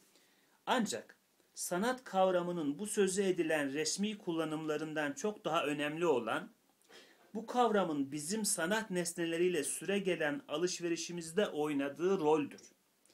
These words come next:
Çünkü bir nesneye yorum, beğeni,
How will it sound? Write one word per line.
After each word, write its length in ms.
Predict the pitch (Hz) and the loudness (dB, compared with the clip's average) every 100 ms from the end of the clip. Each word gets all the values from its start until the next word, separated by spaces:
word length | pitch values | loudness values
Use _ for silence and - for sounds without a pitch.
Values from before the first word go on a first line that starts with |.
| _ _ _ _ | _ _ _ _
Çünkü 640 | - 208 196 175 139 110 | -4 -2 0 -2 -4 -6
bir 320 | 131 202 196 190 | -2 0 2 2
nesneye 520 | 165 - 151 151 180 | 2 0 0 2 2
yorum, 560 | 143 147 147 165 - - _ - _ - - | 4 2 4 2 0 -8 _ -20 _ -20 -20
beğeni, 800 | 113 131 139 143 147 170 135 | -4 0 4 4 2 2 0